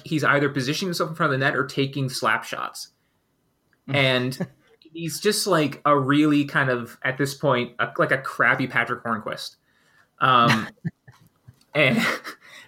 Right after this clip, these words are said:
Speaker 1: and, uh, you know, I, I, that's disappointing to say 'cause he looked like he was gonna be on fire. But that, I mean, he's a shot volume player.
Speaker 2: I mean, I think,
Speaker 1: Um,
Speaker 2: I think the difference, it, you just said it right there. I think that the lack of Laviolette,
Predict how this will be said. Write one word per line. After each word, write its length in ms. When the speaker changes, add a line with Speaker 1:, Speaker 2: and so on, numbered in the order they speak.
Speaker 1:
and, 500
uh, 180
you 140
know, 120
I, 380
I, 40
that's 340
disappointing 500
to 40
say 300
'cause 160
he 100
looked 280
like 260
he 180
was 140
gonna 100
be 140
on 160
fire. 260
But 160
that, 180
I 160
mean, 340
he's 320
a 60
shot 340
volume 320
player. 400
Speaker 2:
I 100
mean, 100
I 120
think, 220
Speaker 1:
Um, 260
Speaker 2:
I 140
think 160
the 80
difference, 420
it, 140
you 140
just 200
said 100
it 60
right 160
there. 260
I 80
think 380
that 260
the 160
lack 300
of 120
Laviolette, 680